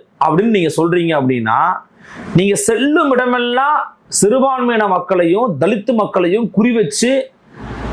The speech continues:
மிக மோசடித்தனமாக, மிக மோசமாக நடந்துக்கிறீங்களே அப்படின்னு உங்க மேல தொடர்ச்சி விமர்சனம் இருக்கு. அவங்களுடைய பதில் என்ன? முதல்ல நீங்க சொல்ற விவகாரமே முதல்ல தவறான விவகாரம்.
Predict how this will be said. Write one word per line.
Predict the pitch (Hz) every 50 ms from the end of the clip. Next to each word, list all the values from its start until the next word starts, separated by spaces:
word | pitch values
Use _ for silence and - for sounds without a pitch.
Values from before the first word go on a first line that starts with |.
| - -
மிக | - 139 165 196 214 214 285 285
மோசடித்தனமாக, | 240 196 185 220 247 226 - 262 240 240 190 - 220 196 196 190 185 185 175 170 165 170 208 196
மிக | 180 190 220 240
மோசமாக | 208 170 151 156 190 233 - - 247 247 226 202 196 185 175 170 214 196
நடந்துக்கிறீங்களே | 165 170 208 214 214 196 196 190 180 170 165 185 185 170 139 - - _ _ _ - - - - - - - - - -
அப்படின்னு | - - - 165 220 233
உங்க | 208
மேல | 208 220
தொடர்ச்சி | 185 175 165 165 202
விமர்சனம் | 185 165 170 170 - 170 151
இருக்கு. | 143 135 139 151
அவங்களுடைய | 156 165 156 143
பதில் | 143 170 185
என்ன? | 175 156 143 143 151 156 151 - - - - - - - - - - - - - - - - - - - - - - - - - - - - - - - - - - - 123
முதல்ல | 131 139 156 175 190 220
நீங்க | 214 202 165 147 -
சொல்ற | - 160 190 202 190 240 220 156
விவகாரமே | 139 156 165 202 233 233 233 220 196 202 214 208
முதல்ல | 190 180 180 143
தவறான | 143 131 147 170 180 185 190 170
விவகாரம். | 143 131 127 120 110 104 104 107 123 - -